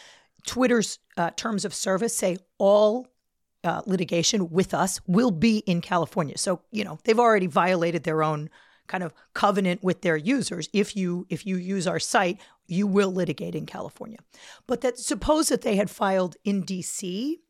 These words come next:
D C also doesn't have a very strong anti-slap statute. And if they had filed in D C, they could maybe have an argument that, well, that's where Media Matters is and it, it's a, it's an appropriate venue.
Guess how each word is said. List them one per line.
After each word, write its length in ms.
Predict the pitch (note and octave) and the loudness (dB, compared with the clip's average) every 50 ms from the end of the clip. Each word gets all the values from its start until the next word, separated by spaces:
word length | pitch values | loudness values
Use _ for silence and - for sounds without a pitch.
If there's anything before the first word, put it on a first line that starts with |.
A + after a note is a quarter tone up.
| _ - - - _ _ - | _ -20 -20 -20 _ _ -6
D 140 | B3 C#4 D4+ | -4 -4 -2
C 240 | - - C4 B3 - - | -2 0 -2 0 2 2
also 260 | F3+ F#3 - - B3 | 2 2 2 0 -2
doesn't 240 | G3 B3 - C4 G#3+ | -2 -2 -2 -2 -2
have 160 | G3+ A#3+ A3 | 0 0 -2
a 60 | A#3 | -2
very 260 | F#3+ A#3 G#3+ G#3+ A3+ | 0 0 0 0 0
strong 340 | G#3 - - A3+ G#3+ G3+ G3+ | -2 -4 -4 -4 -4 -4 -4
anti-slap 600 | - G3 G3 F#3+ A#3 G3+ - - G#3 F#3+ G3 - | -4 -4 -4 -4 -4 -6 -6 -2 -2 -2 -2 -2
statute. 500 | - - - G#3+ G3+ - - C#4 D4+ D#4+ _ _ _ _ _ _ _ _ - - - - - - _ _ | -4 -4 -2 -4 -4 -4 -4 -6 -6 -6 _ _ _ _ _ _ _ _ -20 -20 -20 -20 -20 -20 _ _
And 200 | - A#3 A#3+ A3+ - | 0 2 2 0 -2
if 140 | C#4 A#3+ - | -4 -2 2
they 140 | C#4 A#3+ A3+ | 2 2 2
had 100 | A#3 - | 2 0
filed 600 | - - - A#3+ A#3+ C4+ D4+ D#4 D4 B3+ F#3+ G3 | -4 -4 -2 2 2 2 4 2 2 0 0 -2
in 260 | - - F#3+ F#3 F3+ | -2 0 0 0 0
D 180 | C3+ F3+ F3+ E3 | -2 -2 -4 -4
C, 480 | - - - F3+ D#3 D#3 F3+ F#3 F#3 - _ _ | -4 -6 -4 -4 -4 -2 -4 -4 -6 -10 _ _
they 100 | - C4+ | -4 -4
could 240 | - - D4+ A3+ G3 - _ _ | -2 -2 -4 -6 -6 -10 _ _
maybe 440 | G#3 G3+ G3+ G3 G#3 G3+ A#3 A#3+ B3 | -2 0 2 2 2 2 2 0 2
have 160 | A3 G#3+ G3+ | 2 4 4
an 100 | G3 F#3+ - | 2 2 0
argument 600 | D#3 E3 F#3 F3 - A3 G#3 A3 A#3+ B3 - - | -2 -2 -2 -2 -2 0 0 0 -2 -4 -2 -2
that, 260 | G3 E3+ F3 - _ _ | 0 0 0 -2 _ _
well, 240 | F#3 F3 E3+ F#3+ G3+ | -10 -6 -4 -2 -2
that's 200 | F#3 F3+ F#3 - | -2 -2 -2 0
where 140 | G#3+ G#3 G3+ | 0 2 2
Media 280 | G3+ A3+ A3+ A#3+ B3+ | 2 0 0 0 0
Matters 420 | B3 D4 C#4+ C4+ A#3 G#3 F3+ - F#3 | 2 2 2 2 2 2 0 0 0
is 200 | F#3 F3+ D3+ D#3+ | -2 -2 -2 -4
and 220 | D#3+ D#3 D#3 - - | -6 -8 -8 -12 -14
it, 240 | - - A3 G#3 - - | -14 -16 -16 -16 -8 -4
it's 220 | G3+ F3+ - - | -4 -4 -2 -2
a, 200 | G3 F#3+ - - | -4 -4 -4 -6
it's 140 | F3+ - - | -8 -6 -4
an 60 | F#3 | -4
appropriate 500 | F#3 - - G#3 - - G3+ F#3 - - | -6 -6 -8 -10 -8 -6 -6 -6 -4 -2
venue. 300 | F#3+ F#3+ G3 F3+ - - | -2 -2 -2 -2 -6 -10